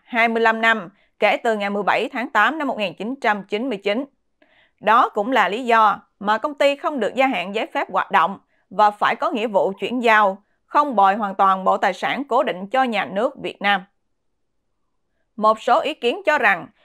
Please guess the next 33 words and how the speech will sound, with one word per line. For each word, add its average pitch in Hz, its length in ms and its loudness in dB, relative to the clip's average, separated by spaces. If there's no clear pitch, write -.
lý 294 260 -2
do 254 240 4
không 294 280 -6
gia 294 120 2
hạn 196 220 -4
giấy 226 100 -2
phép 277 280 -2
cho 254 100 0
công 233 200 -2
ty 226 340 0
Columbia 226 580 0
Asia 220 480 0
Việt 180 200 -8
Nam 208 360 -2
vì 226 220 2
nghĩa 220 240 -2
vụ 202 220 4
chuyển 208 300 -4
giao 247 240 4
không 294 260 -4
bồi 196 180 2
thường 202 280 -2
toàn 196 220 2
bộ 190 140 0
tài 185 140 -2
sản 190 240 -4
cố 269 140 -2
định 196 220 -6
cho 254 80 -4
nhà 247 180 -4
nước 208 240 -4
Việt - 200 -8
Nam 214 300 0